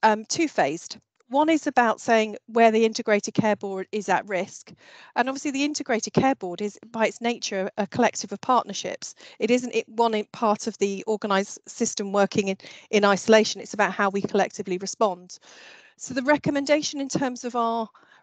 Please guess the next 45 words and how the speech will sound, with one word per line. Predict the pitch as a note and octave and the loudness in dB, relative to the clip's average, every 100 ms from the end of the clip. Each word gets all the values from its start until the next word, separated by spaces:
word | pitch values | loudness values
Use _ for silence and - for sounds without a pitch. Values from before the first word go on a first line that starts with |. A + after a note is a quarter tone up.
| - | -8
response | A#3+ - B3 A3+ - | -8 0 -2 0 -8
in | A3 | -6
regards | A3 A#3 A3 G#3+ - | -4 -2 -2 -2 -6
to, | - - A3 G#3 G3+ G3 | -8 -6 -4 -4 -6 -2
um, | G3+ F#3+ F#3+ G3 | 0 0 -2 -4
the | G#3 | -4
Integrated | G3 - F#3+ - | -4 -2 -2 -2
Care | G#3 G#3+ | 0 0
Board | G3+ F3+ | 0 -8
is | G#3+ | -8
that | B3 | -8
it | A#3+ | -6
should | - D#4 - | -6 -8 -6
be | C4+ G#3+ - | -6 -6 -4
in | A#3 G#3+ | -4 -4
context | - A#3+ B3 A#3+ - - | -8 -8 -2 -4 -4 -6
of | F#3 | -2
our | F3 | -2
providers. | - F3+ E3 D#3+ D#3+ F#3+ - - _ | -4 -4 -2 -2 -6 -8 -14 -20 _
So | - | -4
it | G3+ | -2
should | - C4+ - | -2 -4 -2
be | B3 | 0
about | A#3 G3+ | 4 2
how | F#3+ A3+ | 4 0
the | G#3+ | 2
Integrated | G#3 G#3+ - G3+ - G#3 | -4 -6 0 0 0 -8
Care | - G3+ | 0 0
Board, | - F#3+ F#3 - - _ _ - - _ | 0 -6 -8 -12 -20 _ _ -20 -20 _
um, | G3 F#3+ F#3+ | 0 0 0
is | G#3 - | -2 -2
clear | - B3+ A#3 G3+ | -2 4 6 4
as | F#3+ | 0
one | G3+ G3+ F#3+ | -4 -6 -6
step. | F#3+ - F3+ G3+ - _ _ _ _ - | -8 -2 0 0 -4 _ _ _ _ -6
It | B3 | -4
should | - C4 | -2 -2
be | B3+ | 2
akin | A#3 - E4 D#4 C4+ | 2 2 -2 -2 -4
to | - | -10
the | |
provider | F#3+ F#3+ F3+ F3 F3 | -12 -8 -4 -4 -4
licence, | E3 F3 - G#3 B3 - - | -4 -6 -8 -10 -10 -16 -16
so | - - G3+ F#3+ G3 | -8 0 0 0 -2
it, | - | -6